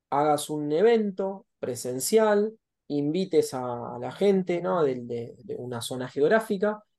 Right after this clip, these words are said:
y vengan quinientas personas y paguen, por ejemplo, la entrada y te vengan a ver a vos exclusivamente a hablar de un tema.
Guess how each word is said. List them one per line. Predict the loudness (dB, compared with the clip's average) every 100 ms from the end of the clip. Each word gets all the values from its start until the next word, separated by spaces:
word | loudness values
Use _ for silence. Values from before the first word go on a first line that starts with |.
| -6
y | 0
vengan | 2 4 2 0
quinientas | -2 -4 -2 -4
personas | -2 -4 -4 -4 -4 -6
y |
paguen, | -2 0 2 0
por | -4
ejemplo, | -10 -8 -4 -2
la | -2
entrada | -2 2 2
y |
te | 2
vengan | 2 2 2
a | 2
ver | 4 4
a |
vos | 4 2 -2 _ _ _
exclusivamente | -6 -4 -6 -6 -4 -2 0
a |
hablar | 2 0
de |
un | -2 -6
tema. | -8 -8 -14